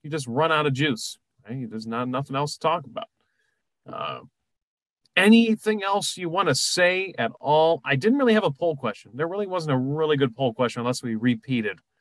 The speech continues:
um, something we said two weeks ago, which is, "Are the Browns a playoff team? Does this guy stink? Do you believe in Baker Mayfield?" And then, you know, I mean, we can't repeat that narrative every time.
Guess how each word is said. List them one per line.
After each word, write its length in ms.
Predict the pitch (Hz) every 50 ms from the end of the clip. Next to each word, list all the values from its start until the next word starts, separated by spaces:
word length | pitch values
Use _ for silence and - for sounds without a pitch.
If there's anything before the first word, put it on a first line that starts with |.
| _ _ _ _ _ _ _ _ _ _ _ -
um, 420 | 104 104 104 90 87 85 85 87 _ _ _ _ _ _ _ _ _ _ _ _ _ _ _ _ _ _ _ _ _ _
something 380 | - - 175 131 135 131 117 113
we 140 | 117 113 110
said 220 | - - 113 107
two 140 | - 120 113
weeks 180 | 104 - -
ago, 120 | 113 101 95
which 160 | 98 98 -
is, 160 | 107 95 - - _ -
"Are 60 | 117
the 80 | 113 110
Browns 260 | 107 123 117 110 104
a 40 | -
playoff 340 | - 123 117 110 104 101 -
team? 340 | - 107 101 101 101 101
Does 140 | 95 98 92
this 100 | 110 107
guy 160 | - - 107
stink? 640 | 107 - - - 113 107 107 104 107 110 98 98 - _
Do 40 | 110
you 80 | 107 101
believe 200 | 113 117 113 110
in 60 | 104
Baker 200 | 107 107 104 -
Mayfield?" 500 | 101 110 113 104 - 117 110 107 107 104
And 80 | 113 127
then, 100 | 131 139
you 60 | 156 151
know, 80 | 143
I 80 | 143 147
mean, 200 | 151 147 147 139
we 120 | 165 165
can't 240 | - - 156 135 120
repeat 260 | 123 110 123 120 110
that 100 | 101 95
narrative 260 | - - - 71 69 -
every 160 | 78 80 104
time. 160 | 110 - -